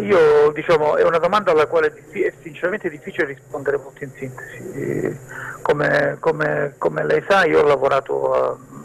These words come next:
a lungo sull'area grecanica, è un territorio che conosco bene, ho dedicato una buona parte della mia vita a questo territorio.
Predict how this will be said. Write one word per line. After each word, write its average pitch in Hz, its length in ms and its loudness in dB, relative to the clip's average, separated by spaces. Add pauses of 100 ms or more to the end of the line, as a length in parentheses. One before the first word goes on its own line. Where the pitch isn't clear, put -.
(120)
a 147 160 -4
lungo 151 500 -2
sull'area 139 400 -4
grecanica, 156 640 0
è 135 60 -10
un 143 100 -12 (140)
territorio 143 400 -4
che 131 100 -10
conosco 139 400 -6
bene, 160 380 -2
ho 139 100 -12
dedicato 135 600 -4 (480)
una 151 160 -2
buona 156 200 2
parte 147 280 0
della 135 160 -2
mia 143 160 -2
vita 135 440 -6
a 135 380 -4
questo 131 300 -8
territorio. 151 600 0